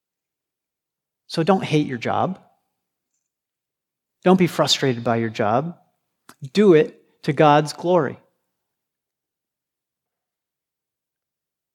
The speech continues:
Everyone thinks they'd want to be king, just like everyone thinks that they'd want to live for nine hundred and sixty-nine years. Talk about a rough job.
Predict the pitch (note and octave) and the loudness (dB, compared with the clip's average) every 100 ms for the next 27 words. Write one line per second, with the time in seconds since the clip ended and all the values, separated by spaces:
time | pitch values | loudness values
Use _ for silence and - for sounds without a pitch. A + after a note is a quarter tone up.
0 | _ _ _ _ _ _ _ _ _ _ | _ _ _ _ _ _ _ _ _ _
1 | _ _ _ - A#3 E3 C#3+ F#3+ E3+ D#3 | _ _ _ 0 2 2 2 0 2 0
2 | C#3 C3+ C3+ B2 A#2+ - B2+ D3+ F3 _ | 2 2 2 0 -4 -2 -2 -2 -8 _
3 | _ _ - D#3+ F3+ D#3 D3+ D3 C3 D#3 | _ _ -4 0 0 2 2 2 2 0
4 | D3+ - C3 C3 B2+ C3 B2+ A#2+ B2 A#2+ | -2 -2 -2 -2 0 2 2 2 0 -2
5 | - A#2+ A#2 A#2+ B2+ B2 A#2 - C3 - | -6 0 2 2 0 -2 -2 -4 -8 -4
6 | A#2+ A2+ A2 A2 A#2 C#3+ - - _ _ | -2 -2 -4 -6 -6 -8 -10 -12 _ _
7 | _ _ _ _ _ _ - A3 G#3+ C#3 | _ _ _ _ _ _ -2 0 2 2
8 | A#2+ G#2+ C3+ A#2 - F#3 G3+ - | 2 2 -2 -4 -6 -4 -4 -6